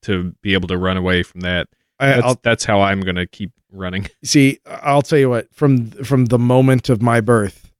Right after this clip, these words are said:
Speaker 2: the good Lord made me for fighting and not flighting. I, I am a bad runner. I'm a slow runner. I am a clumsy runner. I, I mean, I'm not saying that I am a good fighter,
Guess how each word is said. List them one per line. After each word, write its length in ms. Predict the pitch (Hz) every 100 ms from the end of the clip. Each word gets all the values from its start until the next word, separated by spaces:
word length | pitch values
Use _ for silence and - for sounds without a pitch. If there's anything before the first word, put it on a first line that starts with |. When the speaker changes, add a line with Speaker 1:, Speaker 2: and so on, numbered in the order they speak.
| _
Speaker 2:
the 200 | 117 127
good 240 | 120 127 120
Lord 480 | 120 120 113 107 - _
made 420 | 117 123 120 104
me 240 | 110 107
for 240 | 98 - 110
fighting 460 | - 107 101 101
and 100 | 101
not 220 | 101 92 -
flighting. 440 | 104 95 87 85
I, 220 | 107 120 - _ _ -
I 80 | 151
am 180 | 135 113
a 80 | 92 -
bad 260 | 120 131
runner. 380 | 135 135 135 139 -
I'm 140 | 107 98
a 60 |
slow 500 | - - - 101 107
runner. 480 | 123 131 131 135 131 - _ _
I 60 | 117
am 100 | 120
a 40 |
clumsy 600 | - - - 131 123 110
runner. 380 | 107 98 85 87 _ _ _ _ _ _ 107
I, 240 | 113 - _
I 140 | 117
mean, 220 | 120 113 -
I'm 260 | 127 139 139
not 220 | 127 -
saying 320 | 156 131 131
that 120 | 117
I 100 | 110 120
am 200 | 104 98
a 60 |
good 260 | - 123 85
fighter, 540 | - 113 131 202 240